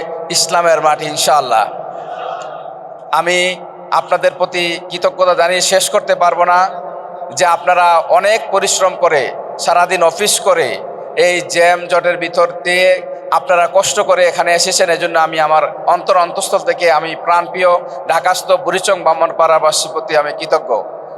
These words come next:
সম্মানিত অতিথি, আহ, সম্মানিত উপস্থিতিবৃন্দ, আপনারা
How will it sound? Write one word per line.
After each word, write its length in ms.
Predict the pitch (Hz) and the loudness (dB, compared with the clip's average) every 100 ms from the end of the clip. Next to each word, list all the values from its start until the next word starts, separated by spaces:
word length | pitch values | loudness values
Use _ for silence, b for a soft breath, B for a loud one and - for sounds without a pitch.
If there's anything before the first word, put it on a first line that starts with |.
| - | -10
সম্মানিত 520 | - 196 175 175 180 180 | 0 0 2 2 2 2
অতিথি, 360 | 180 180 190 | 0 -2 0
আহ, 720 | 190 - - - - - 156 165 | 0 -4 -12 -14 -14 -2 0 2
সম্মানিত 420 | 175 180 185 180 | 2 2 2 2
উপস্থিতিবৃন্দ, 680 | 175 196 202 180 185 180 196 190 180 - - - B - | 2 2 -2 0 -2 0 2 2 0 -10 -12 -14 B -2
আপনারা 340 | 175 - 190 | 0 2 4